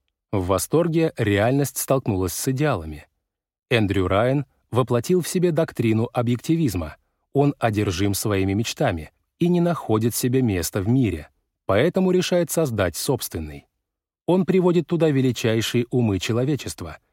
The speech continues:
и пытается воплотить в жизнь свои философские идеи. BioShock задает простой вопрос:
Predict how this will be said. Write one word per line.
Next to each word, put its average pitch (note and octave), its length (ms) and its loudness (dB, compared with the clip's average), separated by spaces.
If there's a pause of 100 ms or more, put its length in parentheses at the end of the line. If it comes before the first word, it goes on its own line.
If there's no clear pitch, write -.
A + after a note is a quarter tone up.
(140)
и B2+ 100 0
пытается G2 520 0
воплотить F#2+ 380 0
в F2+ 100 -4
жизнь C3 320 0
свои D#3 300 0
философские A2+ 840 -4
идеи. A2+ 560 -2 (320)
BioShock F#2+ 720 0 (120)
задает A#2 580 0
простой C#3 420 0
вопрос: G2 540 -4